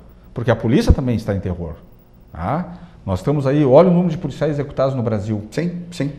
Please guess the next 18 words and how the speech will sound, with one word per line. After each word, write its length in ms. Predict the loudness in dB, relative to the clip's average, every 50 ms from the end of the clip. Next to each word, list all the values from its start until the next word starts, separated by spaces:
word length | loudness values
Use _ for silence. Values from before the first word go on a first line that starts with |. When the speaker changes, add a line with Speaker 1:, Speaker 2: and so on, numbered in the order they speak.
| -14 -10
Speaker 1:
Ah, 200 | -8 -6 -4 -2
nós 160 | -2 -2 0
temos 240 | 0 2 2 2 2
um 60 | 2
relatório 520 | 2 2 2 2 2 2 2 2 2 2 2
internacional 720 | 0 -2 -2 -2 -2 -2 -4 -2 -2 0 2 2 2 2 0
que 100 | -2 -4
diz 180 | -6 -6 -4
que 60 | -4
a 40 | -4
polícia 300 | -4 -4 -4 -6 -6 -4
que 80 | -4 -2
mais 200 | 0 0 0 0
mata 220 | -2 -2 -2 -2 -4
é 20 |
a 40 | -6
polícia 280 | -6 -6 -6 -6 -6
brasileira. 540 | -4 -4 -4 -4 -4 -4 -4 -4 -4 -6 -8